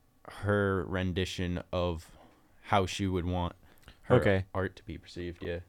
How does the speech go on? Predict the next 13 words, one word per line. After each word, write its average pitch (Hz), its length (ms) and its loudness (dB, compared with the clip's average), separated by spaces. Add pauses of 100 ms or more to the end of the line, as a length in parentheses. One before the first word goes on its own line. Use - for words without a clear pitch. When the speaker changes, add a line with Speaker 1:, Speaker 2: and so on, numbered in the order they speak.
(180)
Speaker 2:
Well, 131 260 10
is 135 320 10
she 156 120 8
actually 123 320 8
going 117 260 8
into 120 140 6
the 113 80 8
studio 113 480 8
and, 107 80 6
like, 110 180 4
physically 113 460 6
re-recording 104 760 6
this, 107 240 2